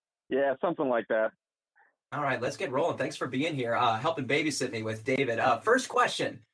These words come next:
Speaker 2: All right, this is for you, David. Are the Blazers at fault for what has to be the quickest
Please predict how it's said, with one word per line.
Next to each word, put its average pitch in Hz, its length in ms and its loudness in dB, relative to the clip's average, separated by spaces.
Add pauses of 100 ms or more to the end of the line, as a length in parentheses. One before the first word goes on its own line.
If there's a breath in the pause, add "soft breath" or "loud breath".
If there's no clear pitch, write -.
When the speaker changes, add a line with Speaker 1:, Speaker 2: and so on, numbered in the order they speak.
(520)
Speaker 2:
All 131 140 4
right, 123 160 4
this 135 160 -2
is 135 80 -4
for 151 120 -2
you, 127 160 4
David. 113 360 0
Are 147 160 4
the 147 80 0
Blazers 226 720 0
at - 160 -2
fault 190 520 2
for 147 160 0
what 170 220 0
has 185 380 -6
to 131 100 -2
be 127 160 -2
the 147 100 -4
quickest 190 600 -2